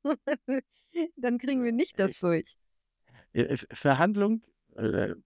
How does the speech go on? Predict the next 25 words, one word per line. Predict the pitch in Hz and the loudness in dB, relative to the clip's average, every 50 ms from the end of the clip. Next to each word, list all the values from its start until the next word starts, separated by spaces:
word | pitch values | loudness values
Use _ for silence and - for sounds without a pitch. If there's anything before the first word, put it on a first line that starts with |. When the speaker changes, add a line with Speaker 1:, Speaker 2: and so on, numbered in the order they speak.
| _ _ _ _ _ _ _ _ _ _ _ _ _ _ _ | _ _ _ _ _ _ _ _ _ _ _ _ _ _ _
Speaker 2:
aus | - - 135 131 - - | -2 0 0 0 2 2
meiner | 139 143 165 175 170 | 2 2 2 2 0
Sicht | 151 156 151 - 143 | 0 -2 -4 0 0
haben | 135 139 | 2 2
wir | 143 131 | 2 2
verschiedene | - 135 117 - - 131 123 120 110 | 2 0 -2 0 -2 -2 0 0 0
Phasen, | - - 110 107 101 95 98 92 | 2 4 4 4 4 2 0 0
ne? | 104 127 143 135 | 2 2 2 2
Wenn | 127 123 | 2 0
du | 123 | 0
beim | 117 123 120 131 | 2 0 0 0
ersten | 147 156 170 196 185 - - 170 143 | 2 2 2 2 0 -2 -8 -6 -2
Termin | - 147 139 135 135 143 147 143 143 143 - - - | 0 2 2 4 4 4 2 2 0 -2 -6 -12 -10
bist, | 135 131 147 156 151 - - _ _ _ _ _ _ _ - | -2 2 2 4 2 2 -6 _ _ _ _ _ _ _ -4
ist | 147 123 - | -2 2 4
das | 139 123 - | 4 4 6
ja | 131 120 117 | 6 4 4
ein | 113 110 | 4 2
Kennenlernen. | - - 127 123 120 110 98 92 90 92 92 | 0 2 2 4 4 4 4 2 0 -2 -4
Und | 98 101 98 | -4 0 4
da | 117 123 139 | 4 4 4
geht's | 131 143 143 139 - | 4 0 -4 0 2
ja | 147 135 | 0 2
rein | 113 120 120 127 143 143 143 | 4 4 4 4 4 2 0
um, | - 127 127 127 123 120 | 0 0 2 2 2 -2